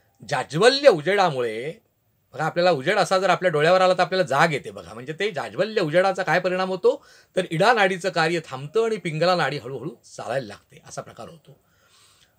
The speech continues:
असाच विचार करता जेव्हा उजाडतं म्हणजे सूर्य स-, उदय व्हायच्या थोडंसं आधीची जेव्हा झुंजूमुंजूची अवस्था असते तेव्हा हळूहळू निसर्गाची इडा नाडी थांबून पिंगला नाडी सुरू होते. आणि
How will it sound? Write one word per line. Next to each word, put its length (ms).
असाच 320
विचार 300
करता 440
जेव्हा 220
उजाडतं 600
म्हणजे 280
सूर्य 520
स-, 120
उदय 280
व्हायच्या 380
थोडंसं 280
आधीची 440
जेव्हा 220
झुंजूमुंजूची 680
अवस्था 460
असते 540
तेव्हा 260
हळूहळू 540
निसर्गाची 680
इडा 240
नाडी 300
थांबून 300
पिंगला 320
नाडी 220
सुरू 220
होते. 340
आणि 120